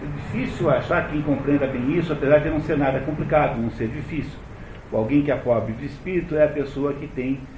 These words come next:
digamos, baixo apreço pelas suas próprias opiniões. É aquilo que, como está escrito aqui, alguém que não é inchado. O, no, no contexto da cultura grega,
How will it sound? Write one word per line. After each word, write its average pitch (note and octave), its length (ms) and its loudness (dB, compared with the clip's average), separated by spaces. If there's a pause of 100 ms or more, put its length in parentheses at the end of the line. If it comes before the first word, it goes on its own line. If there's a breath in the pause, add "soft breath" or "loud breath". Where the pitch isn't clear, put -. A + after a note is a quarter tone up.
(200)
digamos, A#2+ 460 -2 (240)
baixo B2+ 360 2
apreço A#2+ 460 -4
pelas B2 280 -2
suas A#2+ 200 -6
próprias A#2+ 400 0
opiniões. A2+ 560 -2 (240)
É A#2 80 -4
aquilo C#3 440 -4 (440 loud breath)
que, A2+ 580 -2
como B2 140 -2
está A2 140 -4
escrito G#2 260 -8
aqui, C#3 340 -4
alguém B2+ 420 2 (220)
que C#3 120 -2
não B2 200 0
é C#3+ 220 0
inchado. C3 540 0 (500 loud breath)
O, C3 560 2
no, C3+ 500 2 (220)
no C3+ 400 2
contexto D3 480 -2
da C#3+ 80 -2
cultura A#2+ 400 -2
grega, A#2+ 440 0